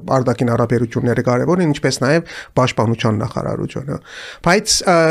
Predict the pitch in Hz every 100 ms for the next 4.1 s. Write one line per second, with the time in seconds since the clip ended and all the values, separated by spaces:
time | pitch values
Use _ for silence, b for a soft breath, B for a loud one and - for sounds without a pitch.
0 | 156 143 151 190 180 160 160 214 - 147
1 | 143 170 156 254 196 107 117 147 156 131
2 | 135 131 131 - 127 120 117 131 117 120
3 | - 117 113 117 117 113 120 120 - 185
4 | 139